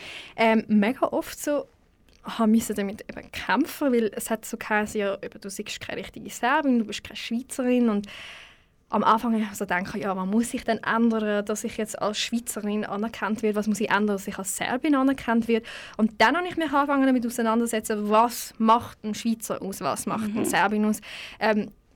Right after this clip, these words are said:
Speaker 1: da würde ich jetzt eigentlich gerne so quasi den Ball wieder dir zurückwerfen und fragen, was bedeutet dich für die, also was bedeutet denn für dich richtig deutsch sein? Also was ist jetzt für dich der Unterschied zwischen Schweizer, Deutsch,
Speaker 2: <laughs>
Speaker 1: Spanierin, Griechin?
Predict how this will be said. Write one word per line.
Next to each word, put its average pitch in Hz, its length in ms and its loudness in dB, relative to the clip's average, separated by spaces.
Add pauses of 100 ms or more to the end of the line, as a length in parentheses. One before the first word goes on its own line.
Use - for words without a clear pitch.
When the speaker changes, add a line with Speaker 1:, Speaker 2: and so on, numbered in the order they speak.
(200)
Speaker 1:
da 202 160 -4
würde 220 140 2
ich - 80 -6
jetzt 208 120 -6
eigentlich 196 220 -4
gerne 202 180 0
so 202 120 -4
quasi - 440 -4 (160)
den 202 160 0
Ball 170 260 2
wieder 226 180 2
dir 214 180 2
zurückwerfen 214 640 0
und 208 60 0
fragen, 208 420 2 (640)
was 220 340 4
bedeutet 233 420 0
dich 226 100 -2
für 214 140 0
die, 208 160 -8 (100)
also 208 260 -2
was 208 120 -2
bedeutet 240 420 0
denn 220 160 4
für 220 100 -6
dich 208 340 -2 (400)
richtig 208 440 -2
deutsch 220 180 -2
sein? - 240 -2
Also 208 160 2
was 202 160 4
ist 220 140 -2
jetzt 247 180 2
für 240 80 4
dich 233 160 4
der 208 140 2
Unterschied 262 480 4
zwischen 214 260 0
Schweizer, 285 680 4
Deutsch, 285 520 6
Speaker 2:
<laughs> - 100 -4
Speaker 1:
Spanierin, 277 680 6
Griechin? 247 500 4